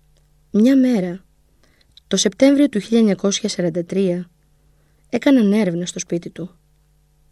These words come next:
Έκρυβε και τότε έναν Ιταλό. Μπόρεσε όμως να τους μπερδέψει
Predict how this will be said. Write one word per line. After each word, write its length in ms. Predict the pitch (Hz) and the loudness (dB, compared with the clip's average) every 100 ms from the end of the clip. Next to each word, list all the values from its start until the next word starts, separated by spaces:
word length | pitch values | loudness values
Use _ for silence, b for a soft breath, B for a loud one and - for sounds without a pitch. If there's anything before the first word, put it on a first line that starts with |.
| _ _ _ | _ _ _
Έκρυβε 380 | 190 190 202 185 | -4 -2 0 -2
και 200 | 175 180 | -4 -6
τότε 360 | - 214 190 175 | -2 -4 -2 -4
έναν 200 | 180 185 | -4 -4
Ιταλό. 500 | 185 180 190 180 _ _ _ _ _ - | -4 -4 -4 -6 _ _ _ _ _ -6
Μπόρεσε 540 | 175 226 202 170 - | 0 2 2 -2 -2
όμως 200 | 185 185 | -2 0
να 60 | 180 | -4
τους 140 | 180 | -6
μπερδέψει 640 | 170 170 180 214 - 160 | -4 -4 -2 -4 -6 -10